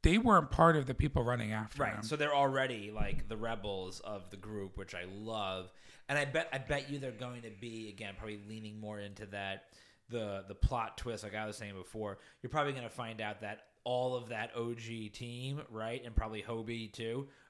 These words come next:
Speaker 2: are anomalies also, which is why they weren't at H Q. You know,
Speaker 1: Mm,
Speaker 2: so
Speaker 1: I
Speaker 2: that's
Speaker 1: fucking
Speaker 2: probably gonna
Speaker 1: loved
Speaker 2: be something.
Speaker 1: Spider-Punk.
Speaker 2: Uh, dude, Hobie was so great. I thought it was interesting 'cause I've never read a Spider-Punk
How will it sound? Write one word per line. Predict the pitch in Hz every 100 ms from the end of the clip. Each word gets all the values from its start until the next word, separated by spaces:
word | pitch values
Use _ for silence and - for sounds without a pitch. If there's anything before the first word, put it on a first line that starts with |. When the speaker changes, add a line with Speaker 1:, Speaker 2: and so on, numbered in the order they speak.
| -
Speaker 2:
are | 127 123
anomalies | 120 123 117 110 107 95 98
also, | 101 95 - 80 69
which | 120 113
is | 113
why | 123 113
they | 110
weren't | 110 113 113 110
at | 107 101 107
H | 104 98 87
Q. | - 110 87 67 - _ -
You | 156 151 127
know, | 110
Speaker 1:
Mm, | 104
Speaker 2:
so | 117
Speaker 1:
I | 139 147
Speaker 2:
that's | 117
Speaker 1:
fucking | 143 147
Speaker 2:
probably | 123 117 113
gonna | 113
Speaker 1:
loved | 110 107
Speaker 2:
be | 107
something. | 107 104 107 -
Speaker 1:
Spider-Punk. | - - 110 98 - 107 107
Speaker 2:
Uh, | 135
dude, | 135 135
Hobie | 135 139 135
was | 110
so | - - 113 104 98 98 95 92
great. | 101 110
I | 131
thought | 147 247
it |
was | 269 190
interesting | 185 180 143 123 127
'cause | 127 123
I've | 110 139
never | 185 185
read | 165
a | 139
Spider-Punk | - 131 131 120 - 127